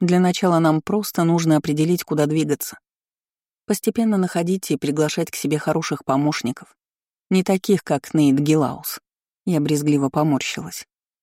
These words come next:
"А что насчёт высохшего источника, который ты обнаружила за лесопилкой?"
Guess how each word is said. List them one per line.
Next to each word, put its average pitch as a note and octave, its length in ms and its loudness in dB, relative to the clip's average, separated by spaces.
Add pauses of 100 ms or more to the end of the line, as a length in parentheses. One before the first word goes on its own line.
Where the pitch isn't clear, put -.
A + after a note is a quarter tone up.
(800)
"А F#3 240 2
что - 360 -4
насчёт G#3 340 0
высохшего F#3 600 0
источника, - 680 -4 (580)
который F#3+ 320 0
ты F#3 120 0
обнаружила E3+ 640 2
за D#3 240 0
лесопилкой?" D3+ 760 -4